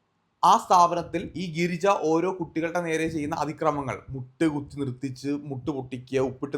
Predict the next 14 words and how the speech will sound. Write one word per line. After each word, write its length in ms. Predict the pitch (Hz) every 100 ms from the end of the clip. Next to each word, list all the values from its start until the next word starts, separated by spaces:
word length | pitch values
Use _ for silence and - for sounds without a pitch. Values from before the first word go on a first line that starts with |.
| 135
നിർത്തുക, 300 | 123 131 120 117 - _ _
അല്ലെങ്കിൽ 200 | 135 147
അവരെ 100 | 151
തല്ല് 260 | 131 123 139 127
ഇടിക്കുക, 420 | 120 120 131 127 127 - 175
അതെല്ലാം 220 | 190 190
ആ 40 | 185
വോയിസിനകത്ത് 380 | 170 165 170 165
കൃത്യമായിട്ട് 380 | 147 147 156 170
പറയുന്നുമുണ്ട്. 520 | 139 143 151 120 95 - _ _ _ -
അപ്പോ 160 | 185 220 226 - 180
ഇതിന്റെ 220 | 226 247 151
ഉത്തരം 260 | - 208 180
പറയേണ്ടത് 320 | 160 151 156